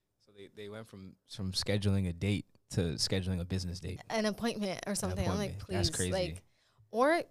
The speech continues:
Speaker 2: you're, you have an appointment, you're trying to do someone's teeth, and then they try to move to you after, and you're like, "This is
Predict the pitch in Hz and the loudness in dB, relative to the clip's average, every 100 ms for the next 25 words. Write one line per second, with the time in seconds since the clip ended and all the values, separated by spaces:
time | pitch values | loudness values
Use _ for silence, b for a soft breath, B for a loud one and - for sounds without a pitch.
0 | - 208 214 226 220 - 208 196 208 233 | -12 -8 0 2 2 -2 -8 -4 -2 -2
1 | 220 196 196 185 - 208 196 202 190 185 | -4 -4 -4 -6 -6 -6 -6 -6 -6 -6
2 | - 214 202 185 185 185 180 196 180 185 | -6 -6 -6 -6 -4 -4 -4 -4 -4 -4
3 | 185 - 185 165 185 - 170 165 165 165 | -4 -4 -2 0 -2 -2 -4 -4 -8 -8
4 | - - 175 226 226 208 | -12 -14 -10 -6 -6 -10